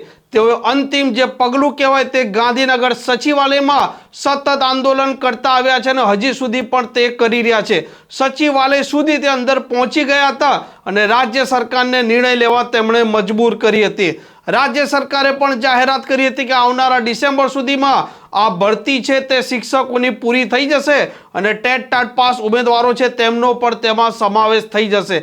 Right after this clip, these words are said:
પરંતુ બે થી ત્રણ દિવસ પહેલા રાજ્ય સરકારની જે જ્ઞાન સહાયક યોજના છે તેની ભરતીની ફરી એકવાર કરાર આધારિત જાહેરાત પડી છે અને ટેટ ટાટ પાસ કરી રહેલા જે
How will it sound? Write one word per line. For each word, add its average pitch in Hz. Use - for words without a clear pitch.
પરંતુ 247
બે 226
થી 262
ત્રણ 254
દિવસ 254
પહેલા 247
રાજ્ય 247
સરકારની 254
જે 254
જ્ઞાન 247
સહાયક 240
યોજના 277
છે 302
તેની 220
ભરતીની 240
ફરી 277
એકવાર 269
કરાર 262
આધારિત 247
જાહેરાત 240
પડી 254
છે 277
અને 196
ટેટ 247
ટાટ 254
પાસ 254
કરી 240
રહેલા 240
જે 240